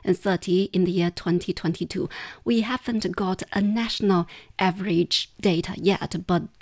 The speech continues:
these provinces have released, uh, the data regarding the average age of marriage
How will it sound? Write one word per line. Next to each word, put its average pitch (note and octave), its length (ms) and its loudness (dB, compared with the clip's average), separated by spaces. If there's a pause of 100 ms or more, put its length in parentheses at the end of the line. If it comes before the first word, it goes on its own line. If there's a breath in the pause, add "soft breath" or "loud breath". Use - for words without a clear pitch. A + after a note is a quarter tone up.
these F#3+ 240 2
provinces E3+ 580 -2
have E3+ 220 -4
released, F3+ 420 2
uh, - 240 -4
the E3+ 100 0
data E3 360 0
regarding E3 540 4
the E3+ 220 2
average E3+ 380 0
age F3 200 -2
of - 140 -8
marriage E3+ 380 0